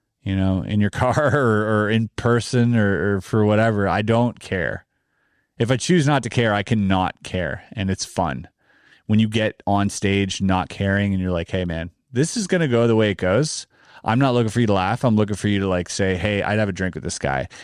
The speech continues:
And by doing so, you're gonna end up laughing. And, uh, it's a, it's, it's so much fun to just be vulnerable, be yourself, and allow people to be their selves and connect with them using, you know, magic and comedy. I fucking love it so fucking much.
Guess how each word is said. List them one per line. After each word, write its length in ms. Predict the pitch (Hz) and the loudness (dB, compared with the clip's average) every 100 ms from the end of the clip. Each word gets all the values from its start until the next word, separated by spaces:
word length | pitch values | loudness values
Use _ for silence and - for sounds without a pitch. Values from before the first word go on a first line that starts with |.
| - | -8
And 160 | - 95 | -2 0
by 140 | 98 | 0
doing 280 | 92 113 120 | 0 2 2
so, 460 | - 107 104 98 - | 2 2 2 0 -4
you're 280 | - 104 104 | -6 -2 0
gonna 120 | 98 | 0
end 120 | 90 | 0
up 100 | 82 | -2
laughing. 460 | 76 50 - - - _ _ _ - | -2 -4 -6 -10 -14 _ _ _ -10
And, 520 | 87 85 78 76 - | -8 -8 -8 -10 -10
uh, 300 | - - - | -10 -12 -10
it's 240 | - 98 98 | -8 -6 -4
a, 60 | |
it's, 320 | 69 - - | -6 -8 -8
it's 160 | - 101 | -6 -4
so 160 | 135 113 | 0 0
much 120 | - | 0
fun 320 | - 95 95 | -2 0 -2
to 120 | - | -4
just 400 | 95 95 - - - _ _ _ _ _ _ _ _ _ _ _ _ | -4 -4 -4 -10 -14 _ _ _ _ _ _ _ _ _ _ _ _
be 180 | 113 110 | 0 2
vulnerable, 500 | 101 104 104 101 101 | 2 2 2 2 0
be 100 | 104 | 0
yourself, 600 | 104 101 - 101 104 - | 0 0 0 0 -2 -4
and 140 | - | -2
allow 220 | 95 95 92 | 0 0 0
people 220 | 101 95 | -2 -2
to 60 | |
be 120 | 95 92 | -2 0
their 180 | 95 | 0
selves 480 | 98 107 101 98 - - | 0 0 0 -2 -6 -6
and 540 | 92 92 90 90 - - _ _ _ _ _ - | -2 0 0 -2 -6 -14 _ _ _ _ _ -2
connect 320 | 107 101 - | 0 0 -2
with 120 | 95 | 0
them 320 | 101 95 95 | 2 2 4
using, 340 | 95 90 92 92 | 2 2 0 0
you 100 | 98 | 0
know, 100 | 90 | 0
magic 340 | 90 90 90 | 0 0 -4
and 120 | 87 | -4
comedy. 320 | 90 90 85 78 | -2 -2 -2 -4
I 20 | |
fucking 340 | - 95 87 | -4 -4 -4
love 280 | 82 87 87 | -4 -2 -2
it 80 | 87 | -4
so 320 | - 101 101 | -6 -4 -6
fucking 640 | - 127 127 - 90 90 | -8 -6 -6 -8 -14 -10
much. 680 | 101 170 214 - - - | -2 -2 -2 -6 -18 -18